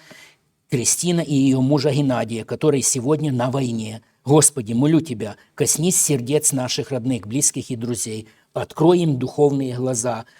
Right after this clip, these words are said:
сокруши их сердца, чтобы они приняли Иисуса Христа как своего Спасителя. Мир вам, улюблені, молюся разом з вами за всі нужди. Нехай Господь Бог, наш всемогутній, укріпить наші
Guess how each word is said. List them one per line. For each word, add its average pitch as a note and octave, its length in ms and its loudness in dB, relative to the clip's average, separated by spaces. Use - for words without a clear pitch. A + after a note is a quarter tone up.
сокруши - 600 -4
их D#3 280 -4
сердца, B2 540 -2
чтобы A2+ 340 -8
они B2+ 240 -2
приняли C3+ 480 -4
Иисуса A#2+ 520 -6
Христа A2+ 440 -6
как - 200 -14
своего G#2+ 360 -6
Спасителя. - 680 -6
Мир F#3 240 8
вам, E3 200 6
улюблені, C3+ 680 4
молюся E3+ 640 6
разом D#3+ 340 6
з C#3+ 100 2
вами C#3 340 2
за B2 140 0
всі E3+ 240 4
нужди. A#2+ 440 -2
Нехай F#3 340 6
Господь D3+ 600 2
Бог, C#3 440 4
наш C#3+ 260 0
всемогутній, C3 680 0
укріпить C#3 680 2
наші D3 520 -2